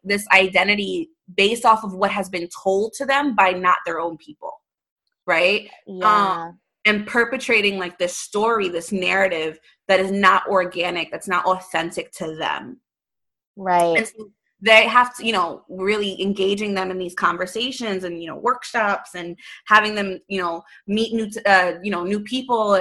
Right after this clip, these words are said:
Speaker 1: who are Puerto Rican and, you know, are across the spectrum of what it means to be Puerto Rican.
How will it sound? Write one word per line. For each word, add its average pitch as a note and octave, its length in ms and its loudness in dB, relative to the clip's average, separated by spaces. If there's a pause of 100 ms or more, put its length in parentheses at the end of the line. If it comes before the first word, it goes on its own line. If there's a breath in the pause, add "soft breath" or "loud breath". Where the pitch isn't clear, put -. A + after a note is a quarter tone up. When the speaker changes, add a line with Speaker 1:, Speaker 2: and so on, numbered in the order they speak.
Speaker 1:
who F#3+ 100 -4
are F3 140 2 (180)
Puerto A3+ 180 0
Rican A3 300 -2
and, F#3+ 220 -4
you F#3+ 80 -4
know, E3 320 -6
are D#3+ 280 0 (260)
across A3+ 680 4
the G#3+ 120 -4
spectrum G#3 500 -2
of F#3 100 -4
what F#3+ 140 2
it F3+ 80 -2
means G3+ 280 -4
to G3 60 -10
be F#3 180 -6
Puerto F3+ 160 -2
Rican. D#3+ 400 -10